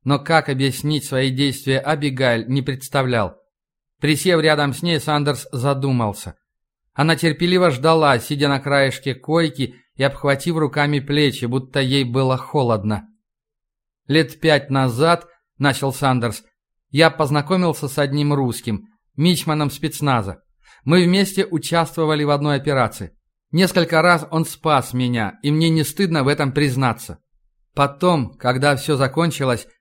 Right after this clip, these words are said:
я спросил его, почему русским всегда удаётся вылезать из любого дерьма, в которое не раз попадало их государство. И он мне ответил: «Просто мы никогда не сдаёмся». «Но и американцы не сдаются, и»,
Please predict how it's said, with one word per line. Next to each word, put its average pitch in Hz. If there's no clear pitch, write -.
я 139
спросил 165
его, 113
почему 190
русским 196
всегда 160
удаётся 160
вылезать 143
из 135
любого 151
дерьма, 135
в -
которое 156
не 147
раз 151
попадало 143
их 139
государство. 131
И 180
он 233
мне 214
ответил: 135
«Просто 175
мы 160
никогда 147
не 147
сдаёмся». 123
«Но 175
и 196
американцы 214
не 151
сдаются, 160
и», 165